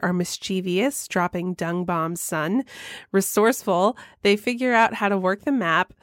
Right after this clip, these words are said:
smart, they explain the map to Harry, funny, the way they tell the story of getting the map, and most important, when push comes to shove, they put other people's needs ahead of their own.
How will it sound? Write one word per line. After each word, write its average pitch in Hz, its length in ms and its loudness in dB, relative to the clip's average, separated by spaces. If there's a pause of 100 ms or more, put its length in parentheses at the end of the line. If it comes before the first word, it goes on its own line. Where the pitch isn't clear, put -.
(100)
smart, 254 840 0
they 196 160 -2
explain 185 400 -4
the 190 80 -4
map 170 240 -4
to 208 100 -10
Harry, 196 560 0
funny, 233 640 0 (280)
the 196 80 4
way 196 140 4
they 196 140 2
tell 196 200 -2
the 185 80 -6
story 247 500 2
of 208 100 2
getting 180 280 -2
the 170 80 -6
map, 151 400 -4 (300)
and 190 260 2
most 247 320 4
important, 202 640 0 (100)
when 185 280 0
push 214 300 0
comes 214 320 0
to 190 100 0
shove, 175 460 0
they 175 220 -2
put 240 340 0
other 214 240 4
people's 190 480 -2
needs 175 460 -2
ahead - 400 -4
of - 180 -8
their 175 220 -4
own. 170 340 -2